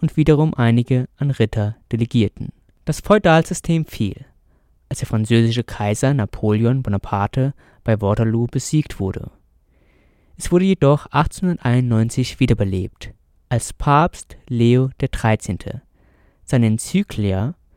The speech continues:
über Kapital und Arbeit schrieb, in der er behauptete, dass Gleichheit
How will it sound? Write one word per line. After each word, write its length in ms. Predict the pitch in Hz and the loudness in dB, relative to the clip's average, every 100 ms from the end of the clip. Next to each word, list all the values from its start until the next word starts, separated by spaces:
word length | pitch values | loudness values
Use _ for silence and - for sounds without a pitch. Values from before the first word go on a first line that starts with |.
| _ _ _ | _ _ _
über 200 | - 117 | -2 -2
Kapital 640 | - 120 107 - 113 123 | -2 -4 -4 0 2 2
und 180 | 151 143 - | 2 -6 0
Arbeit 400 | 131 151 110 - | 2 4 2 0
schrieb, 440 | - 92 - - - _ _ _ _ _ _ | -8 -10 -10 -20 -20 _ _ _ _ _ _
in 120 | 123 | 2
der 100 | 110 | 2
er 60 | |
behauptete, 800 | 110 101 - 107 - - 143 156 - _ _ _ - | 2 -2 0 -2 -2 -4 -4 -4 -8 _ _ _ -10
dass 240 | - - - | -8 -8 -12
Gleichheit 720 | - 123 185 - 180 170 | -4 0 0 0 -4 -4